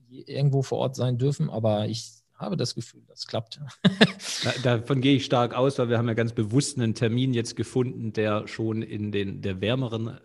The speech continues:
Speaker 2: äh, Jahreszeit liegt, nämlich vom vierten bis siebten Mai dieses
Speaker 1: Ja.
Speaker 2: Jahres.
Speaker 1: So, und jetzt könnte der ein oder andere denken, "Ja, jetzt wollen die hier nochmal das Ding verkaufen, weil dann noch nicht so viele mitmachen" und so weiter. Nee,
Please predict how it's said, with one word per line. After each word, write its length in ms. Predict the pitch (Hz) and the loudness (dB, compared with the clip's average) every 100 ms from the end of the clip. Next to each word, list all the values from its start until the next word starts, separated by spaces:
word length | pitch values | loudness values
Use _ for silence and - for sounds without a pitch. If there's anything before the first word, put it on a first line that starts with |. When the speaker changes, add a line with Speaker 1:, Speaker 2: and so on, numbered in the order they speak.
| - | -12
Speaker 2:
äh, 580 | 107 104 104 - - 135 | -8 -8 -10 -14 -16 -6
Jahreszeit 1040 | 110 113 117 - - 98 110 107 104 104 | -4 -2 -4 -6 -8 -10 -8 -6 -4 -6
liegt, 300 | 117 156 - | -6 -6 -6
nämlich 400 | 113 107 107 - _ - _ _ _ | -8 -6 -10 -16 _ -20 _ _ _
vom 320 | 113 110 107 | -4 -4 -4
vierten 560 | - - 160 160 143 117 | -6 -4 -2 -2 -6 -4
bis 240 | 110 - | -8 -6
siebten 580 | - - 113 107 101 101 | -8 -6 -6 -4 -4 -4
Mai 520 | 95 98 82 87 90 - _ _ - | -2 -2 -4 -8 -12 -16 _ _ -12
dieses 280 | 101 98 98 87 | -12 -10 -10 -6
Speaker 1:
Ja. 80 | |
Speaker 2:
Jahres. 360 | 92 101 110 - _ _ _ _ _ | -6 -8 -20 -20 _ _ _ _ _
Speaker 1:
So, 180 | - 123 | 4 6
und 380 | 123 123 117 - - - _ _ | 8 8 6 2 -6 -20 _ _
jetzt 560 | 123 120 - - - _ _ | 4 4 0 -6 -12 _ _
könnte 260 | - 160 143 | 4 6 8
der 140 | 117 | 6
ein 120 | 107 147 | 6 6
oder 100 | 127 | 6
andere 200 | 120 110 | 6 4
denken, 120 | 101 | 2
"Ja, 200 | 92 104 | 2 2
jetzt 280 | 104 104 110 | 0 0 6
wollen 140 | 113 | 8
die 100 | 107 | 8
hier 100 | 104 | 6
nochmal 340 | 104 104 104 | 6 6 6
das 160 | 98 - | 4 2
Ding 160 | 123 120 | 4 4
verkaufen, 520 | 104 - 113 110 104 | 4 4 4 4 4
weil 120 | 101 | 4
dann 100 | 101 | 4
noch 100 | 98 | 4
nicht 160 | 101 110 | 2 0
so 100 | 107 | -4
viele 320 | - 113 104 | -8 -6 0
mitmachen" 460 | 123 131 117 110 98 | 0 0 -4 -2 0
und 100 | 95 | 0
so 80 | 104 | 2
weiter. 280 | 127 131 104 | 2 2 2
Nee, 340 | 110 151 | 4 4